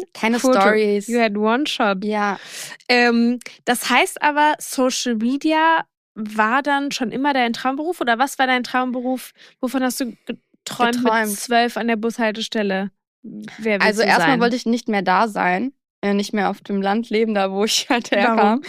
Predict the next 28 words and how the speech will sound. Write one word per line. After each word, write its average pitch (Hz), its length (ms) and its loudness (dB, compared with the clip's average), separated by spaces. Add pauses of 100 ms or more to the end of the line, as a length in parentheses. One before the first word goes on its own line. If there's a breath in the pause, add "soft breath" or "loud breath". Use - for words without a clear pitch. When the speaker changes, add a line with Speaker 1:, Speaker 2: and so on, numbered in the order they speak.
(540 loud breath)
Speaker 1:
Äh, 226 200 6
da 214 180 4
gab's 220 300 0
mehr 208 200 2
Kühe 233 300 0
als 190 480 -2
Menschen. 214 400 -2
Jetzt 226 220 -2
finde 233 100 -2
ich 220 60 -4
das 208 180 -4
ganz 202 200 0
sympathisch, 208 640 -2
aber 190 200 0
früher 233 340 2
war 190 100 4
Speaker 2:
Mhm. 185 40 4
Speaker 1:
es 240 140 -2
halt 185 100 0
einfach 185 240 -2
total 185 580 -4
langweilig 185 800 0
und 190 140 -10
irgendwie 196 280 -2
war 185 140 4
da 190 160 4
dann 180 100 -8
auch 190 240 -4